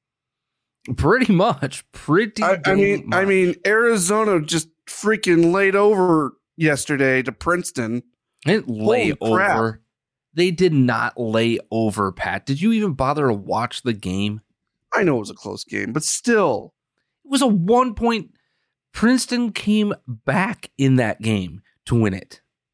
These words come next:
Speaker 1: <sighs>
Speaker 2: Can't finish.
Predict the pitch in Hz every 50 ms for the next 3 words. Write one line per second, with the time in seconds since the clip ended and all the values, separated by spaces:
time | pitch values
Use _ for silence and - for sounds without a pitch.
0 | _ _ _ _ _ _ _ _ _ _ _ _ _ _ _ _ - - - -
1 | - - - - - - - _ _ _ _ _ _ _ _ _ _ _ _ _
2 | _ _ _ _ _ _ _ _ _ _ _ _ _ _ _ _ _ _ _ _
3 | _ _ _ _ _ _ _ _ _ _ _ _ - - - 104 98 - - 135
4 | 147 143 - - - _